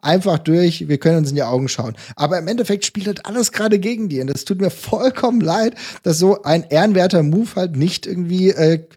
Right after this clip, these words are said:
ja, ähm, ja, wie soll ich sagen, geschätzt wird, beziehungsweise nicht mit Punkten entlohnt wird. Stattdessen rutschen die immer noch weiter ab und Augsburg, wie gesagt,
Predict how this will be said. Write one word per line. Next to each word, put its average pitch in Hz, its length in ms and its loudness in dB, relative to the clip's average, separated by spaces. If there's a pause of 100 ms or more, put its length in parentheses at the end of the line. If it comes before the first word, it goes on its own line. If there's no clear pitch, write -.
(260)
ja, 151 240 2 (260)
ähm, 139 320 0
ja, 139 140 2
wie 147 60 2
soll 147 140 4
ich 139 60 2
sagen, 165 160 2
geschätzt - 440 -2
wird, 156 120 4
beziehungsweise 151 580 0
nicht 156 180 -2
mit 160 120 -4
Punkten 262 280 -2
entlohnt 110 400 -6
wird. 107 200 -10
Stattdessen 123 460 -6
rutschen 156 280 -6
die 165 60 -4
immer 151 140 -2
noch 147 160 -2
weiter 147 280 -2
ab - 180 -10
und 202 200 -16
Augsburg, 156 520 -4
wie 147 80 -4
gesagt, 151 340 0